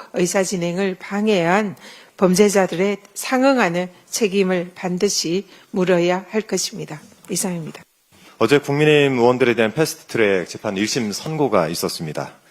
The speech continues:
Speaker 2: 가까스로 의원직을 지킬 수 있는 수준의, 어, 벌금형이 내려졌습니다. 아, 네, 법원의 판단은 존중하겠습니다. 아, 다만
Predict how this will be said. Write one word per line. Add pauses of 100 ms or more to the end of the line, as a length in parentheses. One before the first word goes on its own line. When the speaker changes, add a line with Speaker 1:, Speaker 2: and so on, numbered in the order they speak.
(280)
Speaker 2:
가까스로
의원직을
지킬
수
있는
수준의, (140)
어,
벌금형이
내려졌습니다. (840)
아,
네, (220)
법원의
판단은
존중하겠습니다. (920)
아,
다만